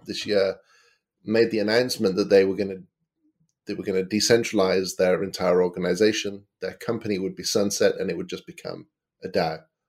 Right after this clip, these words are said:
ultimately. Um, and I'm speaking to another quite large company in London, um, in the music industry next week about doing the same kind of thing.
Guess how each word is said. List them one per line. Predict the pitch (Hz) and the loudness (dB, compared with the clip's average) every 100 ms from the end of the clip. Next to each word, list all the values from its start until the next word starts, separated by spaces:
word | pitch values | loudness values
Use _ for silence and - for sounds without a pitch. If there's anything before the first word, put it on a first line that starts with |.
| _ | _
ultimately. | 95 85 - 98 - _ _ _ _ _ _ _ - | -14 -12 -10 -10 -12 _ _ _ _ _ _ _ -4
Um, | 90 85 82 - _ _ _ - | -2 0 -4 -12 _ _ _ -2
and | 92 95 90 | 0 0 -2
I'm | 92 92 90 - | -2 -4 -6 -12
speaking | - - 104 101 98 92 | -12 -4 -6 -4 -8 -8
to | - 92 87 - | -4 -4 -4 -6
another | 101 117 110 95 - _ _ | -4 0 2 0 -2 _ _
quite | - 123 | 0 2
large | 107 107 104 - | 4 2 0 -2
company | 110 107 95 95 92 | -4 -2 -2 -2 -2
in | 95 | -2
London, | 90 113 104 98 95 - _ _ _ _ _ - | 2 2 4 2 0 -16 _ _ _ _ _ -8
um, | 92 92 87 87 87 82 - | 0 2 2 0 -4 -10 -14
in | 107 101 | -6 -2
the | |
music | 101 110 117 - | 0 0 -2 -6
industry | 101 92 - 95 92 | -6 -6 -8 -4 -4
next | 98 101 82 107 | -2 -4 -6 -10
week | 120 135 - _ - | -10 -10 -18 _ -8
about | 107 104 101 | 2 2 4
doing | 104 104 101 92 - | 2 4 0 -4 -8
the | |
same | 101 107 101 | -2 2 2
kind | 95 92 92 | 0 -6 -8
of | 87 | -8
thing. | 101 92 | -8 -10